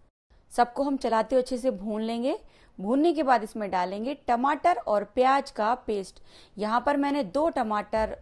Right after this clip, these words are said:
और एक प्याज को पीस के पहले से ही रखा हुआ था और अब हमें इस पेस्ट को लगभग दो से तीन मिनट तक अच्छे से भूनना है।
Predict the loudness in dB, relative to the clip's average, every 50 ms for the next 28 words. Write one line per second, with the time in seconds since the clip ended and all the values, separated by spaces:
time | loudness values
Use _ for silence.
0 | -6 -4 -2 -2 -2 -4 -4 -2 -2 -2 -2 -2 -6 -4 0 2 2 4 2 2
1 | -2 -4 -4 -2 -2 -2 -2 -4 -4 -4 -4 -4 -4 -6 -6 -4 -4 -4 -2 0
2 | 0 0 0 0 0 -2 0 -2 -2 -2 -2 -4 0 2 2 4 4 4 4 4
3 | 2 2 0 0 0 -2 -6 -16 -20 _ -20 -20 -20 _ _ 0 4 4 4 4
4 | 4 4 4 6 6 4 4 2 2 2 0 -2 -2 -2 -2 -2 -4 -6 -4 -2
5 | -2 0 0 -2 -4 -4 -4 -4 -2 0 -2 0 0 -2 -4 -4 -4 -4 -4 -2
6 | 0 0 0 0 -2 -2 -4 -4 -2 -2 -2 -2 -2 -4 -4 -6 -8 -10 -8 -6
7 | -6 -6 -4 -4 -2 -2 -2 0 -2 -2 -2 -2 -4 -6 -8